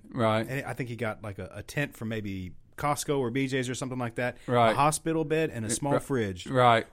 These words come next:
Speaker 2: What, what, what spurred that?
Speaker 1: I think Gandy went through a real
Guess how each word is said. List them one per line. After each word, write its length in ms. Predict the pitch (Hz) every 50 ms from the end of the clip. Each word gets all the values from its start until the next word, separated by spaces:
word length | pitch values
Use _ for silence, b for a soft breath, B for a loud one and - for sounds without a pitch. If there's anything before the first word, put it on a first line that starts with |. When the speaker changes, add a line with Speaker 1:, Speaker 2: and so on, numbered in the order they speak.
| -
Speaker 2:
What, 200 | - 147 208 214 - - 135
what, 240 | 143 175 190 -
what 160 | - 156 175 -
spurred 320 | - - 175 170 170 151
that? 260 | 147 156 156 110 - - - -
Speaker 1:
I 120 | - 170
think 360 | 175 - - - - - 156 147
Gandy 240 | 151 160 160 160 151
went 240 | 147 151 151 147 -
through 140 | - 147 135
a 80 | 127
real 340 | 123 127 131 135 131 127 120